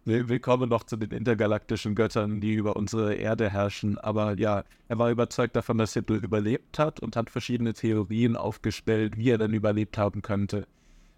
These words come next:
Ähm, durch seine Kenntnis in astralen Reisen wusste er auch, dass die Seele Hitlers natürlich auch hätte überleben können und sich im Hohlen der Erde,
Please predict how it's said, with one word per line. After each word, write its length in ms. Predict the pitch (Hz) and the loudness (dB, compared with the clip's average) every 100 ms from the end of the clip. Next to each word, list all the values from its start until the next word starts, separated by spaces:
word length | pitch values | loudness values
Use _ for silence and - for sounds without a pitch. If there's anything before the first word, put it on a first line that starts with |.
| _ | _
Ähm, 320 | 110 107 107 | 2 4 4
durch 160 | 107 110 | 4 2
seine 260 | 120 110 107 | 2 0 0
Kenntnis 540 | 110 131 - 131 123 | 0 0 0 -2 -2
in 160 | 120 113 | 0 0
astralen 580 | 110 - 113 110 110 | -2 -2 0 2 0
Reisen 680 | 98 98 117 120 123 110 104 | 0 0 0 0 0 0 0
wusste 300 | 113 - 120 | -4 0 0
er 220 | 120 113 | 0 0
auch, 240 | 110 110 - | 0 -2 -2
dass 380 | - 104 - - | 0 0 -2 -6
die 140 | 104 | -4
Seele 340 | 95 127 180 120 | 2 4 4 4
Hitlers 380 | 113 117 107 | 2 2 2
natürlich 480 | 107 101 110 107 101 | 0 0 0 2 0
auch 240 | 107 104 - | 0 -2 -2
hätte 200 | 107 110 | 0 2
überleben 500 | 101 101 120 135 113 | 2 2 2 0 -2
können 340 | 110 113 110 - _ _ | 0 0 -2 -10 _ _
und 260 | - 123 120 | 2 2 2
sich 480 | - 117 110 - - | -2 -2 -2 -4 -4
im 260 | 113 104 | -2 0
Hohlen 220 | 120 120 | 2 2
der 160 | 110 104 | 2 0
Erde, 440 | 104 110 110 107 | 2 2 2 0